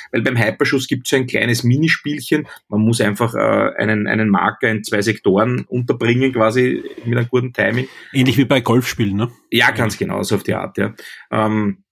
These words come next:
Speaker 1: ja, also die Stats wirken sich aus. Aber wenn einem die Stats der Spielfiguren nicht gefällt, dann kann man sich um Münzen, die man durch, äh, Pokale gewinnen kann, auch Ausrüstungsgegenstände kaufen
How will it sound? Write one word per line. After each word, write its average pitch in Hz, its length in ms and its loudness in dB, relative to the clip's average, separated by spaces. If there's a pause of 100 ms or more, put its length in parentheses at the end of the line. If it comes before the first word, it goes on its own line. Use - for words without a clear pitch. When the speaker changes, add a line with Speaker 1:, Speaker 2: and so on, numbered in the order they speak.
(180)
Speaker 1:
ja, 104 180 2
also 110 140 0
die 113 80 0
Stats 117 300 -2
wirken 117 220 2
sich 117 180 0
aus. 98 260 -2 (340)
Aber 113 600 0
wenn 139 160 2
einem 165 200 0
die 160 100 -6
Stats - 420 -4
der 143 320 4
Spielfiguren 160 800 -2
nicht 165 240 -4
gefällt, 110 480 0
dann 147 160 -6
kann 101 200 -4
man 131 200 0
sich 185 420 -4
um 131 220 0
Münzen, 120 640 2 (280)
die 120 100 0
man 120 200 2
durch, 113 480 2
äh, 98 380 0 (260)
Pokale 120 440 0
gewinnen 143 360 0
kann, 160 300 -4 (180)
auch - 240 -8
Ausrüstungsgegenstände 107 1300 0
kaufen 123 640 0